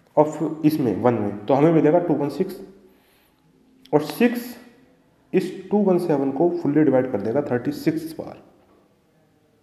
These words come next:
You got it? थर्टी सिक्स। अब देखिए, what we are left with, देखिए, एलएचएस में थर्टी नाइन factorial mod फ़ोर्टी थ्री और आरएचएस में थर्टी सिक्स।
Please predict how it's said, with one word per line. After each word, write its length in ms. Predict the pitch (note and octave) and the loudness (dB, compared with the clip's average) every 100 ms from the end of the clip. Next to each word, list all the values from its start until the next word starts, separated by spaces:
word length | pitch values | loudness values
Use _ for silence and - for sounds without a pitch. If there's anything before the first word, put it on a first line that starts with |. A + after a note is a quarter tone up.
| _ _ _ _ _ _ _ - | _ _ _ _ _ _ _ -6
You 100 | B2 | 2
got 180 | D3+ D#3 | 2 2
it? 180 | - - - | -6 -12 -4
थर्टी 180 | A#2+ A#2+ | -4 -4
सिक्स। 340 | A#2 A2+ - - _ _ _ _ _ _ _ - | -10 -12 -16 -20 _ _ _ _ _ _ _ 2
अब 140 | E3 | 4
देखिए, 300 | C#3+ A#2+ G#2 G#2 - - | 4 2 0 -6 -8 -8
what 240 | B2 C#3 E3 | 2 2 4
we 80 | E3 | 4
are 100 | D#3+ | 6
left 260 | D#3+ D#3+ | 2 2
with, 220 | D#3 F3 - - - - - - | 2 2 0 -10 -16 -20 -14 -4
देखिए, 340 | A#2+ A2+ - - - - _ | -2 -2 -8 -14 -20 -20 _
एलएचएस 420 | C3+ E3 G3+ G3 G3 | 4 6 6 2 0
में 220 | G3 G3+ | -2 -2
थर्टी 260 | C#3 C3+ D#3 | -2 0 2
नाइन 160 | D#3+ | 2
factorial 520 | D#3+ D3+ - D3 D3+ F3 - - - - _ _ _ _ _ _ _ _ _ _ - | 0 -2 0 2 2 -2 -6 -14 -20 -20 _ _ _ _ _ _ _ _ _ _ -4
mod 200 | C3+ C#3 | 0 2
फ़ोर्टी 200 | D3 - | 0 -2
थ्री 220 | - C#3+ - - - - - _ _ _ _ _ _ _ _ _ _ _ _ _ _ _ _ _ _ _ _ - | -2 -2 -2 -8 -16 -20 -20 _ _ _ _ _ _ _ _ _ _ _ _ _ _ _ _ _ _ _ _ -2
और 160 | B2+ | 2
आरएचएस 400 | B2+ D3+ D3 D#3 | 4 4 2 0
में 120 | F3+ F3+ | -2 -2
थर्टी 200 | A2+ - | -2 -4
सिक्स। 320 | - - - | -8 -10 -12